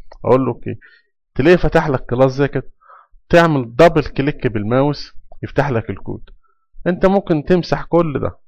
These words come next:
ما احناش محتاجينه، خلاص. اولا انا الكلاس باجي اقول له public class، public class، اسم الكلاس بنك اكاونت،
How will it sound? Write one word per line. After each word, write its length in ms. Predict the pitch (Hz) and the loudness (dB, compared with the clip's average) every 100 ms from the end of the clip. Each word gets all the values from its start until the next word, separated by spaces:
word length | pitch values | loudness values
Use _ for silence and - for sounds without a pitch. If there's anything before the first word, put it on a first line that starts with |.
| _ _ - | _ _ -8
ما 80 | 120 | -2
احناش 260 | 123 - | -2 -2
محتاجينه، 420 | 120 120 117 98 - _ _ _ - - - - - _ _ - | -6 -6 -6 -8 -10 _ _ _ -16 -14 -14 -18 -20 _ _ -20
خلاص. 280 | - 110 - - - - _ _ - | -8 -8 -8 -16 -20 -20 _ _ 0
اولا 220 | 131 175 175 | 6 6 6
انا 400 | 147 147 139 147 | 2 2 2 0
الكلاس 500 | 131 - 151 160 131 | -6 0 4 4 4
باجي 180 | 143 | 0
اقول 180 | 143 143 | 2 0
له 220 | 135 120 - | 0 -2 2
public 300 | 143 139 131 - 110 | 2 2 -4 -4 -6
class، 420 | 101 - - - - - - - _ _ _ _ - 131 | -6 -12 -14 -14 -16 -18 -20 -20 _ _ _ _ -2 2
public 360 | 131 120 - 107 | 2 0 -6 -4
class، 160 | 98 - - - - 170 | -6 -8 -18 -16 -6 0
اسم 220 | 175 151 | 0 0
الكلاس 400 | 120 131 139 120 | -2 2 2 2
بنك 440 | 117 127 123 - - - - | 0 0 -2 -10 -14 -14 -12
اكاونت، 580 | 110 - 104 87 85 | -14 -4 -4 -4 -10